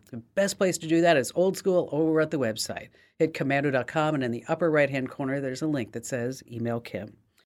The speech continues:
I mean, all throughout the day, I go to all these different websites so that this way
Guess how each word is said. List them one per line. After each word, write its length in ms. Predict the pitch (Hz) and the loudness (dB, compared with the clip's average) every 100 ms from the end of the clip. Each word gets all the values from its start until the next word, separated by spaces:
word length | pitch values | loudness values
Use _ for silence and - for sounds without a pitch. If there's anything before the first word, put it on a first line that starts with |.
| _ | _
I 80 | 151 | 0
mean, 160 | 160 156 | 2 4
all 220 | 196 214 | 6 6
throughout 220 | 185 185 151 | 8 6 4
the 60 | |
day, 160 | 135 117 | 2 2
I 60 | |
go 120 | 127 135 | 2 0
to 80 | |
all 240 | - 190 220 | 0 4 6
these 200 | 226 135 | 4 2
different 420 | 127 151 139 117 | 0 0 0 0
websites 720 | 123 123 117 - - - - | -2 -2 -4 -10 -12 -16 -12
so 100 | - | -8
that 180 | 131 135 | -6 -4
this 180 | 156 151 | -4 -2
way 240 | 139 127 | -2 -2